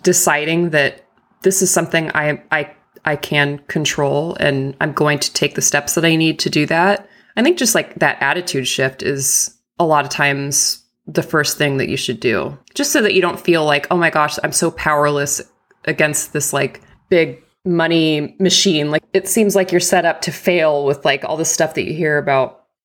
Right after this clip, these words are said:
banks. The financial world seems very scary, but you have to just know, like, "This is my responsibility. It, I'm going to face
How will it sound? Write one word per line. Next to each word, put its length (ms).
banks. 500
The 340
financial 480
world 260
seems 360
very 240
scary, 600
but 340
you 100
have 220
to 100
just 240
know, 220
like, 340
"This 220
is 100
my 160
responsibility. 1000
It, 460
I'm 160
going 260
to 100
face 600